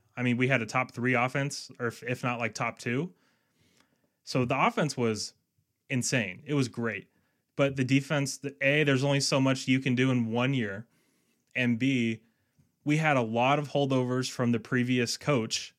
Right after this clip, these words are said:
playing for us. I mean, at one point we had two hundred and seventy pound defensive tackles lining up in there.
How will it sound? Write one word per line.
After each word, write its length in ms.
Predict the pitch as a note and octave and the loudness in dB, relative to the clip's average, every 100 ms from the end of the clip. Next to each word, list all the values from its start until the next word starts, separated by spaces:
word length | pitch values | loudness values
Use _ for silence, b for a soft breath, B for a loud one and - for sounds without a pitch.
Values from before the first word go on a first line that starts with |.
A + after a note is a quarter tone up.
| - | -6
playing 460 | D3+ C3+ F#2+ A2+ - | -2 0 -2 -8 -14
for 180 | - A2+ | -6 -6
us. 340 | G#2+ - - _ _ _ _ | -6 -14 -18 _ _ _ _
I 120 | B2+ | -2
mean, 160 | B2+ B2+ | 2 4
at 120 | B2 | 2
one 180 | B2 D3 | 2 0
point 260 | D#3+ D3 C#3 | 0 -4 0
we 120 | C3+ | 0
had 300 | C#3 B2+ - | 2 0 -2
two 280 | - D3+ D#3 | -2 -2 0
hundred 340 | E3 E3 D#3 | 0 0 2
and 100 | B2+ | 0
seventy 440 | - C3 C#3+ C#3 | 0 0 0 0
pound 340 | C3+ C3+ B2 A#2+ | -2 0 0 0
defensive 380 | B2 C3 B2 A2 | 0 -2 -2 -4
tackles 540 | A#2 A2+ F#2 - - _ _ | -4 -6 -10 -16 -18 _ _
lining 320 | B2 A#2 A2+ | 0 2 2
up 140 | A2+ A2 | 0 -4
in 80 | A2 | -10
there. 200 | E2+ | -14